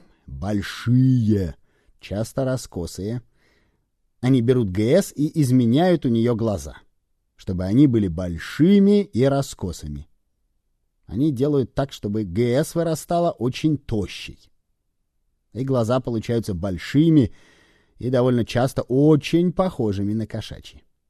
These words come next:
Эти люди потерялись. Они не знают, где они находятся. И они чем-то похожи на кошек. И иногда там или здесь они заговаривают с вами о дроздах, чье пение напоминает мяуканье.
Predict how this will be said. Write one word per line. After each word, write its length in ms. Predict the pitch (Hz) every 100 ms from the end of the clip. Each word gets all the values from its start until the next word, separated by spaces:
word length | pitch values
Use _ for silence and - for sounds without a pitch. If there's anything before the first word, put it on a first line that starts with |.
| _ _ _ _ _ _ _ _ _
Эти 300 | 85 90 85
люди 540 | 82 110 175 165 190
потерялись. 1080 | - - 113 117 110 85 110 117 95 - - _ _ _ _ _ _ _ _
Они 380 | - 90 135 175
не 180 | 175 175
знают, 520 | 135 160 175 175 156
где 460 | 113 123 107 147 208
они 240 | 120 101
находятся. 640 | 87 82 85 71 - - - _ _ _ _ _ _ _ _ _ _ _
И 80 | 87
они 240 | 113 117
чем-то 320 | - 147 143
похожи 420 | 139 101 - 107 104
на 140 | 98
кошек. 400 | - 64 - _ _ _ _ - _ _
И 140 | 113 127
иногда 320 | 107 95 104
там 240 | 110 101
или 100 | 87
здесь 320 | 80 87 107
они 320 | 71 82 87 73
заговаривают 680 | 90 98 95 95 90 85
с 60 | -
вами 220 | 87 85
о 60 | 80
дроздах, 640 | 78 101 76 73 87 -
чье 200 | - 71
пение 300 | - 87 80
напоминает 580 | 76 80 80 82 78 -
мяуканье. 500 | 82 71 - 60